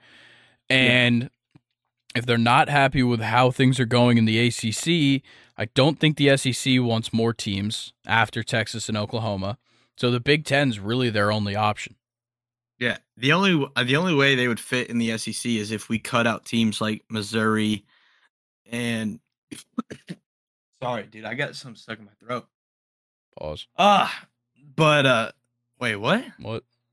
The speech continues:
Speaker 1: Nah, but, like, you take out teams like Missouri, you take a team out like Vanderbilt,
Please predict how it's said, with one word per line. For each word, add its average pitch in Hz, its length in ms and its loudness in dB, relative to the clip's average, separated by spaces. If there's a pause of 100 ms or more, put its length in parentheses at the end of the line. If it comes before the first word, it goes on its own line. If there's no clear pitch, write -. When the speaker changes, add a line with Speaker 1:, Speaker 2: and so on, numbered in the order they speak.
(760)
Speaker 1:
Nah, 127 240 0
but, 104 140 -4
like, 120 160 -2
you 139 200 -2
take 147 240 0
out 139 160 0
teams 127 360 -2
like 123 180 -2
Missouri, 123 600 2
you 117 280 2
take 123 280 -2
a 117 60 -4
team 117 380 0
out 117 220 0
like 110 220 -4
Vanderbilt, 107 760 -4